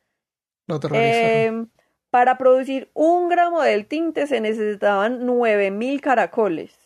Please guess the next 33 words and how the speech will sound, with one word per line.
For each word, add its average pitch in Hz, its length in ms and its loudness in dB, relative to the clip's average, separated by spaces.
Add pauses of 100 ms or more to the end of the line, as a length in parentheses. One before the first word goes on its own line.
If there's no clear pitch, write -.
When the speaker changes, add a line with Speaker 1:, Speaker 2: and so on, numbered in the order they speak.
(520)
Speaker 1:
Wow. 139 580 -8 (280)
Speaker 2:
Entonces, 220 400 -2
por 247 140 2
eso 208 220 0
el, 233 1000 -6 (1000)
pues, 233 140 -2
la 208 120 2
fabricación 196 600 -2
era 214 160 2
supremamente 214 800 -4
costosa 247 460 -4
y 214 180 -12 (340)
ese 202 280 -2
tinte 254 460 -2 (340)
solamente 220 460 0
lo 214 100 0
usaban 196 260 -2
como 220 260 -4
los 180 380 -6 (160)
pa-, - 240 -6
sacerdotes 220 1300 -2
o 202 60 -2
la 190 120 0
gente 185 200 -6
de 214 60 -2
la 220 120 0
nobleza, 185 520 -2
así 214 200 -8
pues, 226 260 -8
pero 190 280 -4
de 185 100 -2
la 170 140 0
recontranobleza. 180 1160 -8